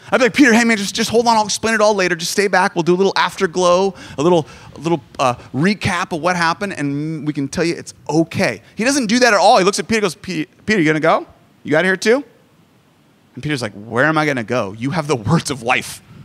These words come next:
As if to say, "I kinda wanna go, but there's nowhere else to go. Why? I've been captured by you.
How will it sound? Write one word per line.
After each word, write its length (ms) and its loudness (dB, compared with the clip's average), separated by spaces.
As 140 -4
if 80 -2
to 100 -8
say, 120 0
"I 40 2
kinda 220 2
wanna 320 4
go, 260 4
but 240 -6
there's 200 0
nowhere 460 4
else 240 2
to 100 -2
go. 260 2
Why? 400 2
I've 120 0
been 140 -4
captured 640 -4
by 140 2
you. 180 -2